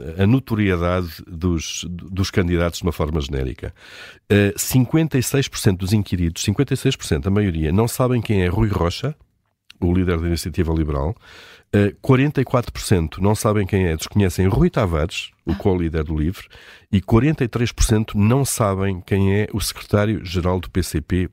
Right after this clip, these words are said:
Paulo Raimundo. Portanto, níveis aqui ou superiores ou quase a tocar nos cinquenta por cento. Só quatro, em contrapartida, só quatro por cento dos entrevistados é que dizem desconhecer André Ventura.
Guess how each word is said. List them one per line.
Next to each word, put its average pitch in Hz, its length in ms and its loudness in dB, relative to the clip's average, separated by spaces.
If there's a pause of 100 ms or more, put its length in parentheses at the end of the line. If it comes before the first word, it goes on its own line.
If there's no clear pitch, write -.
Paulo 90 200 0
Raimundo. 78 540 -4
Portanto, 80 320 -4
níveis 90 340 2
aqui 92 240 -4
ou 101 80 2
superiores 107 720 -2
ou 110 120 0
quase 135 500 0
a 98 40 -2
tocar 107 360 -2 (360)
nos 131 220 2
cinquenta 101 380 -2
por - 80 -10
cento. - 360 -10 (760)
Só - 260 2
quatro, - 520 -2 (320)
em 117 80 2
contrapartida, 110 680 0
só 135 240 0
quatro - 460 0
por - 100 -10
cento 110 300 0
dos 107 160 0
entrevistados 110 560 0
é 117 80 0
que - 80 -10
dizem 123 280 2
desconhecer 127 800 0
André 107 240 -2
Ventura. 82 540 -2